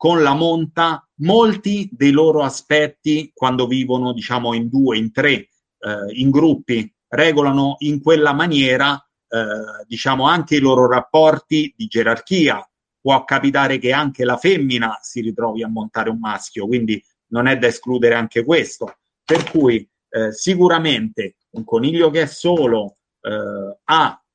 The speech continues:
necessi-, ha delle necessità che non può soddisfare e che quindi sfoga in altra maniera. Dei conigli in coppia, neanche a dirlo,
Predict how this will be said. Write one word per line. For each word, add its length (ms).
necessi-, 540
ha 200
delle 300
necessità 680
che 100
non 200
può 180
soddisfare 880
e 120
che 180
quindi 300
sfoga 560
in 160
altra 320
maniera. 500
Dei 260
conigli 300
in 100
coppia, 600
neanche 380
a 40
dirlo, 640